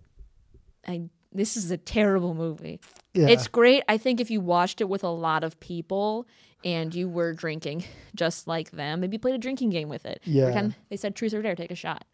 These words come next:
Speaker 2: I played the martyr. I, I didn't even invite anybody to watch. <laughs>
Speaker 1: Yeah, you
Speaker 2: So
Speaker 1: were drinking. You,
Speaker 2: It's like,
Speaker 1: you had
Speaker 2: it's like,
Speaker 1: seven bottles of vodka and were just like, "Here we go."
Speaker 2: No, the worst thing was that I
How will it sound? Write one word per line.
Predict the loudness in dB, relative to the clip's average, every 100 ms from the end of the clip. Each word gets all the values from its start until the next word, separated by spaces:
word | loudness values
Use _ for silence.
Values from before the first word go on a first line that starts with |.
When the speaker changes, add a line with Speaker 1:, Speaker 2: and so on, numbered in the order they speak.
| 2
Speaker 2:
I | 4
played | 8 6 6
the |
martyr. | 2 2 2 2
I, | 2 2
I | 2
didn't | 2 2
even | 2 0
invite | 0 -2 -2
anybody | -2 -2 0 0
to | 0
watch. | -2 -2 -2 -2
<laughs> | -4
Speaker 1:
Yeah, | 2
you | 4
Speaker 2:
So | 6 6
Speaker 1:
were | 6
drinking. | 4 2 -2
You, | 0 2
Speaker 2:
It's | 4
like, |
Speaker 1:
you | 4
had | 4 4 2 -2
Speaker 2:
it's | -8
like, | 0
Speaker 1:
seven | 2 4 2 0
bottles | 0 4 4 2
of | -2
vodka | -2 -4 -2 -2
and |
were | -2
just | -4
like, | -6 -4
"Here | -4
we | -2
go." | 2 4 8
Speaker 2:
No, | 10
the | 10
worst | 10 8 8
thing | 6 8
was | 8 8 8
that | 4
I | 6 2